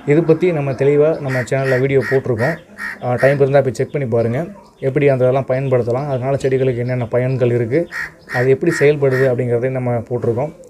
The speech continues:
உயிர் உரங்கள் வந்து முழுமையாவே organic தான், Chemical நினைச்சு யாரும் அதை waste பண்ணிடாதீங்க. உயிர் உரங்கள் வந்து எங்கெங்க கிடைக்கும், என்ன அளவுல பயன்படுத்தலாம், எல்லாமே தெளிவா நம்ம போட்டிருக்கோம்.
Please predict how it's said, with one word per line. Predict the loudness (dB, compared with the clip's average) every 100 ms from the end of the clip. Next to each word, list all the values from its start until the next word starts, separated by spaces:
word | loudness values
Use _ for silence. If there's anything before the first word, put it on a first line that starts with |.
| -20 -4
உயிர் | 2 4
உரங்கள் | 4 2 0
வந்து | 0 -2 -4
முழுமையாவே | -2 0 0 2 2 4
organic | 2 0 -4 -4
தான், | -6 -10 -12 _ _ 2
Chemical | 2 4 2
நினைச்சு | 2 -2 -2
யாரும் | 0 2 2
அதை | 2 2 2
waste | -2 -4
பண்ணிடாதீங்க. | 0 0 0 -4 -10 -18 -12 -10 -10 -16 -20 -20 -18 -14 -2
உயிர் | 4
உரங்கள் | 6 4 2
வந்து | -2 0 0
எங்கெங்க | 0 -2 -2
கிடைக்கும், | -2 -4 -4 -8 -10 -20 -20 -20 -6
என்ன | -2 2 6
அளவுல | 6 4
பயன்படுத்தலாம், | 0 0 0 0 -2
எல்லாமே | -2 -2 -2
தெளிவா | -2 0 0
நம்ம | 0
போட்டிருக்கோம். | -2 -2 -2 -2 -2